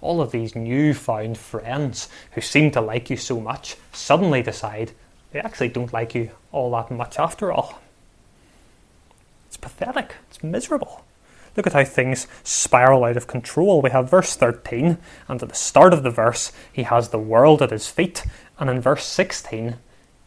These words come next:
he's in the pigsty. Here's this Jewish boy, and he's cooped up with the most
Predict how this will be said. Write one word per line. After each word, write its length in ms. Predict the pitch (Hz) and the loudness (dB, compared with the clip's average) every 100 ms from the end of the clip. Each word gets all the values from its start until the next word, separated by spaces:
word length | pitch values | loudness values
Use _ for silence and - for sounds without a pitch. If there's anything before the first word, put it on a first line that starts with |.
| _ | _
he's 180 | 135 127 | -10 -6
in 100 | 127 | -6
the 60 | |
pigsty. 680 | 123 - 110 - 113 - - - _ _ _ _ _ _ _ _ _ _ | -6 -6 -6 -4 -4 -6 -10 -20 _ _ _ _ _ _ _ _ _ _
Here's 260 | _ 214 175 | _ -6 -4
this 240 | 123 - - - | -6 -8 -16 -10
Jewish 400 | - 170 220 - | -4 -2 -2 -4
boy, 400 | - - 135 - _ _ _ _ _ _ _ _ _ | -10 -8 -10 -10 _ _ _ _ _ _ _ _ _
and 100 | - | -14
he's 180 | 120 - | -14 -14
cooped 380 | - 214 - | -8 -8 -6
up 240 | 110 110 - _ _ _ _ _ | -8 -8 -16 _ _ _ _ _
with 160 | 131 - | -14 -10
the 80 | 120 | -8
most 400 | 117 110 - | -6 -10 -14